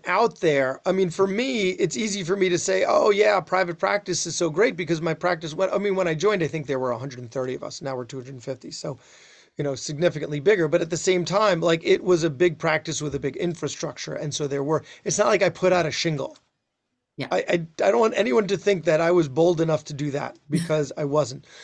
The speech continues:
Speaker 1: So I definitely can't speak to that option. Um, I,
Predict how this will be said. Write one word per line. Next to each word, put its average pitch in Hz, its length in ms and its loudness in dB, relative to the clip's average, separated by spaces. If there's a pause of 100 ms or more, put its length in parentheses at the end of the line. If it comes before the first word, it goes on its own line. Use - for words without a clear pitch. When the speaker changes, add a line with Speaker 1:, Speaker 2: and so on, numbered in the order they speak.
(140)
Speaker 1:
So 185 180 0
I 240 120 4
definitely 196 500 4
can't - 360 0
speak - 420 -2
to 139 480 -4 (380)
that 143 400 -4 (500)
option. 156 600 -6 (400)
Um, 139 520 -2 (460)
I, 170 140 0